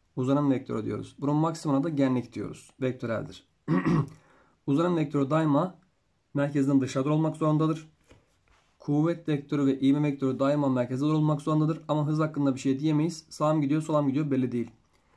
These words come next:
Cisim sağa da gitse, sola da gitse uzanım her zaman dışarı doğru. Merkezden dışarı doğru.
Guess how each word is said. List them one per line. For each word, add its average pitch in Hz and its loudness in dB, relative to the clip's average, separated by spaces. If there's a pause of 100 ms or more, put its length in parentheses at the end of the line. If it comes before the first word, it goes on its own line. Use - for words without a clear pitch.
(240)
Cisim 147 -2
sağa 170 0
da 180 0
gitse, 160 -2
sola 151 0
da 156 2
gitse 147 -2 (280)
uzanım 151 2
her 151 2
zaman 127 0
dışarı 151 0
doğru. 156 0 (640)
Merkezden 135 0
dışarı 147 -2
doğru. 147 -2